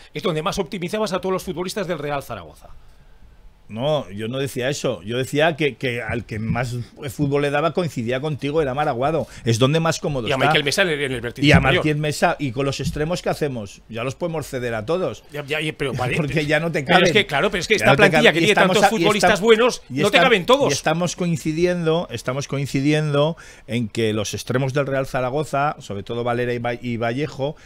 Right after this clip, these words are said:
Speaker 2: estos son buenos futbolistas, estos son futbolistas muy potentes. Entonces yo también entiendo a Fran Escribá. Y decías al principio lo que ha dicho el entrenador del Ferrol, que los sistemas los hacen buenos los jugadores. Claro, esto es así. Los sistemas los hacen buenos los jugadores. La,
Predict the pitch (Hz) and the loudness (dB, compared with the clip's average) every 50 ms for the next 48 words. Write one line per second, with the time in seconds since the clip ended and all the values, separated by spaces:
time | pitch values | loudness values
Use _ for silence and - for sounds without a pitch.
0 | - - - 104 - - 120 - - 151 156 151 170 165 143 120 - - 110 101 | -18 -16 -14 -12 -10 -10 -6 -4 -4 -2 -2 -2 -2 -2 -2 -4 -6 -8 -8 -8
1 | 90 87 95 120 131 - - 147 110 92 - - - - - 120 110 - 143 151 | -8 -8 -8 -8 -10 -8 -6 -6 -6 -6 -8 -12 -18 -16 -14 -14 -12 -10 -10 -10
2 | - - 196 160 131 113 117 117 - - 110 98 - - _ - - - _ - | -8 -8 -8 -6 -6 -6 -8 -8 -8 -8 -8 -8 -10 -12 _ -20 -20 -20 _ -6
3 | 127 135 127 - 117 110 95 113 120 131 113 110 92 - 101 95 117 127 127 156 | -4 -4 -4 -2 -4 -4 -4 -4 -4 -4 -6 -6 -8 -8 -8 -6 -6 -4 -4 -4
4 | 156 165 170 180 185 170 143 127 110 117 113 104 107 107 101 - 104 98 98 95 | -4 -4 -4 -4 -4 -4 -6 -6 -6 -6 -6 -6 -6 -8 -8 -8 -10 -10 -10 -12
5 | - - 92 95 101 101 - - - - - - 120 131 127 117 170 170 147 - | -12 -12 -10 -8 -6 -6 -8 -8 -14 -18 -10 -6 -4 -2 -2 0 0 2 4 4
6 | 185 160 180 175 - 190 185 165 185 165 151 131 139 139 139 135 - - 123 123 | 2 2 2 0 0 0 0 2 2 2 2 2 0 0 -2 -2 -4 -4 -4 -4
7 | 123 120 127 120 120 117 117 107 104 110 110 - - 107 95 98 90 90 - - | -4 -4 -4 -4 -4 -4 -4 -4 -4 -6 -6 -6 -6 -8 -6 -6 -6 -8 -8 -12
8 | - - - - - 120 120 110 - 127 - - - 143 151 170 165 160 143 - | -18 -20 -10 -2 0 0 2 2 0 -2 -2 0 0 2 2 2 2 2 2 0
9 | 143 120 127 131 123 120 123 120 117 110 107 104 - - 101 95 98 101 95 92 | 0 0 0 -2 -2 -2 -2 -2 -2 -4 -6 -8 -8 -8 -8 -6 -6 -6 -8 -8
10 | 90 - - 104 127 160 131 104 - - 135 123 - 120 - - 160 151 - - | -10 -8 -6 -4 -2 -2 -2 -4 -6 -8 -10 -10 -8 -10 -8 -8 -8 -10 -10 -12
11 | - - - - - 113 107 - 110 - - 113 110 123 135 135 135 151 135 160 | -18 -20 -20 -14 -12 -10 -10 -8 -10 -10 -8 -8 -8 -6 -6 -6 -8 -6 -6 -6
12 | 156 143 147 147 131 113 104 98 - - 90 90 92 107 127 131 120 - - - | -6 -6 -6 -6 -6 -8 -8 -10 -12 -14 -14 -12 -10 -8 -8 -8 -8 -10 -14 -18
13 | - - - - 110 113 104 | -18 -16 -8 -4 -2 -2 -2